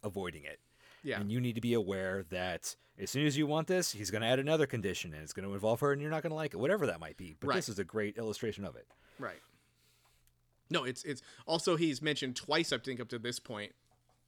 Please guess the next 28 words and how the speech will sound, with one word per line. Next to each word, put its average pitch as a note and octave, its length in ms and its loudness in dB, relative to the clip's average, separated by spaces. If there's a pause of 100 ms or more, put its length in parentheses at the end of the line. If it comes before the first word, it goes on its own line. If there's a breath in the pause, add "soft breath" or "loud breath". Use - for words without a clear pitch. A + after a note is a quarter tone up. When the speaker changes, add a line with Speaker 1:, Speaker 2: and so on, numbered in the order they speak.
Speaker 2:
'cause - 160 -12
in G#2+ 120 -14
this B2+ 160 0
chapter A2 300 -4
he A2+ 120 -10
says A2 200 -4
it A2 100 -16
to G#2 80 -12
her G#2+ 160 -6
again, G#2 420 -4 (460 loud breath)
but A#2 140 -2
he, A2 340 -4 (1080 soft breath)
he C3+ 160 -2
calls C#3+ 320 4
to C#3+ 120 -2
mind B2+ 520 -2
th-, B2+ 140 -6 (160)
earlier D3 400 2
that A#2 100 -6
he C3 140 -4
is A2+ 120 -4
not C3+ 300 2
going C#3 160 -4
to B2 100 -10
take C3 260 -4
the C3+ 60 -4
chocolate. D3 540 -4 (500)
Speaker 1:
Mm-hmm. G2 200 -6